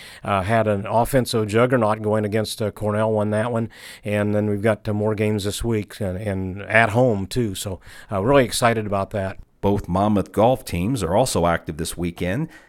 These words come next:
Speaker 2: and as they say in sports talk, men's tennis controls its own destiny.
Speaker 1: And then this weekend, women's golf in their spring season, uh, non-traditional season, but they're at home this weekend, so you can go out to Gibson Woods Saturday and Sunday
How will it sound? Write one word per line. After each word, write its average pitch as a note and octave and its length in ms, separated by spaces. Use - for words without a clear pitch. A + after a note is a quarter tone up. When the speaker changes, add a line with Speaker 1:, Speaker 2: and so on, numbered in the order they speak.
Speaker 2:
and F2+ 220
as A2 240
they F#2+ 140
say E3 260
in C#3 100
sports F3 460
talk, E3 400
men's A#2+ 400
tennis D#3+ 440
controls A2+ 720
its E2 200
own A2 280
destiny. - 640
Speaker 1:
And A#2+ 120
then B2 100
this - 220
weekend, C3+ 420
women's C3 300
golf B2+ 400
in A#2 80
their A2 100
spring C#3+ 400
season, A#2 540
uh, G#2 280
non-traditional A2+ 680
season, C3+ 340
but A#2+ 100
they're B2+ 180
at A#2+ 40
home G#3+ 240
this C#3 180
weekend, G#2+ 400
so - 120
you A2 40
can G#2+ 80
go A2 120
out A#2+ 120
to - 60
Gibson A#2 340
Woods A#2+ 220
Saturday A2+ 400
and G#2+ 100
Sunday B2 400